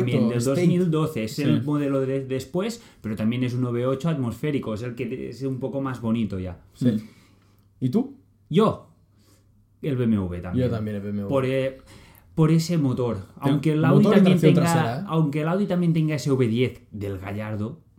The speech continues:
Speaker 1: que
Speaker 3: Mm.
Speaker 1: eso también
Speaker 2: Es que,
Speaker 1: es una
Speaker 2: ojo,
Speaker 1: locura.
Speaker 2: ¿eh?
Speaker 1: Ese motor y esa configuración, ese Estate,
Speaker 3: Mm.
Speaker 1: ese, o sea, esa caja Touring, me gusta mucho.
Speaker 3: Tengo que decir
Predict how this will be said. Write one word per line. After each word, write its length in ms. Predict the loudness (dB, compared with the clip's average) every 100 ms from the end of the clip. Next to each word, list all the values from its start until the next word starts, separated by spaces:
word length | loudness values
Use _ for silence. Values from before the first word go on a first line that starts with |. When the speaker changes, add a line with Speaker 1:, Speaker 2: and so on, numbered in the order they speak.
| _
Speaker 1:
que 100 | -2
Speaker 3:
Mm. 20 |
Speaker 1:
eso 220 | -2 -2 -6
también 280 | -6 -4
Speaker 2:
Es 80 | -2
que, 80 | -2
Speaker 1:
es 40 | 0
una 140 | 0 0
Speaker 2:
ojo, 80 | 0 0 2 4
Speaker 1:
locura. 140 | 4
Speaker 2:
¿eh? 80 | 4 -2 -20 -20 -20 _ _ _ _ _
Speaker 1:
Ese 280 | -12 -6 -2
motor 460 | 2 2 2 0 0
y 220 | 0 0
esa 180 | -4 -2
configuración, 760 | 0 2 2 -2 -2 -2 0
ese 220 | 0 -4
Estate, 440 | -8 -4 0 0 -2
Speaker 3:
Mm. 40 |
Speaker 1:
ese, 300 | -6 -8 -8
o 60 | -8
sea, 160 | -8 -10
esa 220 | -10 -12
caja 280 | -10 -10 -4
Touring, 460 | 0 2 2 0 -4 -18 -20 -20 -6
me 160 | -4 -2
gusta 320 | -4 -6 -6
mucho. 380 | -6 -8 -12 -16 -20 -20 -20 -16 -4
Speaker 3:
Tengo 180 | -2
que 80 | 0
decir 380 | -2 -2 -4 -4